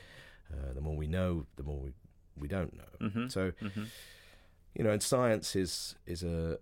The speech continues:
Speaker 1: is a, a fantastic, uh, sort of judgment call
Speaker 2: Mm-hmm.
Speaker 1: for now, uh, based on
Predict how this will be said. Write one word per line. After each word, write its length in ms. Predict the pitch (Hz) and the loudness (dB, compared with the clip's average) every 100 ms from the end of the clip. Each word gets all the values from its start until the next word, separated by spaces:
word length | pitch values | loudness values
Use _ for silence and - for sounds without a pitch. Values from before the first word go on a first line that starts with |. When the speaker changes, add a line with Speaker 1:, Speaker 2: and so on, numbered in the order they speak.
| - - - - - - | -8 -20 -20 -20 -18 -10
Speaker 1:
is 180 | 87 80 | -6 -4
a, 300 | 78 71 69 - - - - - - - - - - - - | -2 -2 -4 -8 -20 -20 -20 -20 -20 -20 -20 -20 -20 -14 -10
a 60 | |
fantastic, 920 | - - - - 123 - - - - - - - - - - - - - - - | -8 -8 -8 -4 -4 -4 -4 -6 -8 -20 -20 -20 -20 -20 -20 -20 -20 -20 -20 -10
uh, 300 | 80 71 - - - - - | -8 -6 -10 -16 -20 -20 -10
sort 200 | 98 87 | -6 -6
of 80 | 80 - - - - - - - - - | -8 -14 -20 -20 -20 -20 -20 -20 -20 -6
judgment 560 | - 104 98 90 73 - | 2 2 2 0 -2 -4
call 440 | - 64 50 - - - - | -4 -4 -4 -8 -14 -16 -6
Speaker 2:
Mm-hmm. 140 | 98 98 85 | -2 -2 0
Speaker 1:
for 80 | 80 | 0
now, 440 | 80 78 57 - - - - - - - - - - - - - - | 0 0 -2 -6 -16 -20 -20 -20 -20 -20 -20 -20 -20 -20 -20 -20 -12
uh, 160 | 73 76 78 - | -10 -10 -12 -6
based 360 | 92 92 85 - | 0 0 0 0
on 460 | 80 78 76 73 | 0 2 0 -4